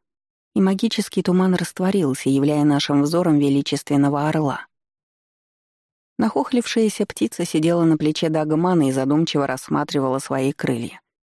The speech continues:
словно прикидывая, далеко ли он сможет улететь. «Летать не придется», — раскатисто рассмеялся Легрант. «Можешь передвигаться, как обычно. Заклинание само создаст иллюзию полета».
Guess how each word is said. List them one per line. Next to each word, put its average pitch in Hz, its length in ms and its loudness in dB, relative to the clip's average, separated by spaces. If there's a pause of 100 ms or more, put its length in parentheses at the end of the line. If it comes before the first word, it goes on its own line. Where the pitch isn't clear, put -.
(460)
словно 220 340 0
прикидывая, 151 580 -2
далеко 143 440 0
ли 214 100 2
он 185 160 2
сможет 139 460 0
улететь. - 500 -4 (1300)
«Летать - 640 -2
не 147 120 2
придется», — 139 640 -4 (340)
раскатисто - 640 -4
рассмеялся 139 600 0
Легрант. 135 520 -2 (720)
«Можешь 160 400 0
передвигаться, 151 640 0
как - 200 -4
обычно. 139 600 -4 (300)
Заклинание 175 640 2
само 135 320 -2
создаст 131 520 -4
иллюзию 135 380 2
полета». 131 480 -6